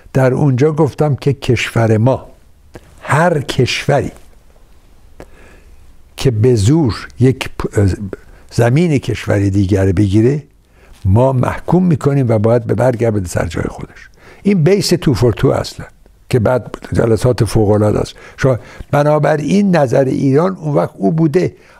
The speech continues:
آیا چطور شد که اینا همه در این قسمت‌های ایران رو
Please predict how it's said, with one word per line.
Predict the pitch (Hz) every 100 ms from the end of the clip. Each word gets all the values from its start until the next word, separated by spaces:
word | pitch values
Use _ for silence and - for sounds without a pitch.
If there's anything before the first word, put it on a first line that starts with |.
| -
آیا | - 185 185 156
چطور | - 147 151 175
شد | - 151 135
که | - 143 123
اینا | - 143 165 151
همه | 120 147 160 170
در | 135 135
این | 131 165 151
قسمت‌های | 135 139 127 147 151
ایران | 151 135 147 165
رو | 160